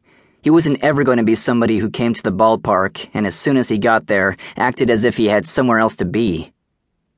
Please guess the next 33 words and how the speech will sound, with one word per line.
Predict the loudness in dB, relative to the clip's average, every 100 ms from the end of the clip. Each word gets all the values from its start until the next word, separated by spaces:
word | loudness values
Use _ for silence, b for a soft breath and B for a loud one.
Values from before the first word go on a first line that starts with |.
| _ -4
When | -2
he | 2
was | 2
at | 2
the | 0
ballpark, | 2 2 2 2 0 0 -4 0
Brian | 2 2 2
was | 0 0
always | 2 4 2 2
where | 2 0
he | 2
wanted | 0 0 -2
to | -4
be. | -4 -4 -6 -10 _ _ _ _ _ _ -4
Sometimes | 0 0 2 0 2
he | 2
felt | 2 2
more | 2 2
at | 2
home | 0 0
at | -2
Comerica | -2 0 2 0 0 -2 0
than | 0
he | 0
did | 2
at | 2
his | 0 0
own | 0
home. | 0 0 -2 -4 -10 -14 _ _ _ _ _ _ _ _
Curtis | -2 2 2
dug | 2 0 2
back | 2 0 0
in. | -2 -2 -8